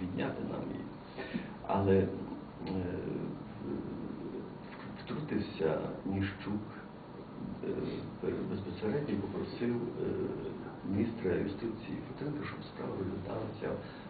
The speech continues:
в касаційному суді об'єктивно. Так і було. І що хочу сказати, що він нам допоміг в-, буквально в останні дні своєї служби на посаді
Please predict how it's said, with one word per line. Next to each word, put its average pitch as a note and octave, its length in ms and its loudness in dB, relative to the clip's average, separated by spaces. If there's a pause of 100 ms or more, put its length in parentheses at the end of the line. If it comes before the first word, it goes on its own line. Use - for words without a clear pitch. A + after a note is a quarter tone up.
(240)
в G2 160 8 (540)
касаційному F#2+ 680 4 (540)
суді G2 420 2 (120)
об'єктивно. F#2+ 640 0 (280)
Так C3+ 100 -2 (120)
і - 20 0
було. - 420 -4 (720)
І A#2+ 300 12 (100)
що - 200 2
хочу - 280 0
сказати, - 360 0 (100)
що F#2+ 100 0
він - 280 4
нам F2+ 160 4
допоміг F2 360 2
в-, - 680 -4
буквально A#2 640 2 (200)
в - 40 -4
останні A#2+ 360 0
дні G#2+ 340 4 (100)
своєї F#2+ 420 6
служби G2 240 4
на F#2+ 60 8
посаді - 400 0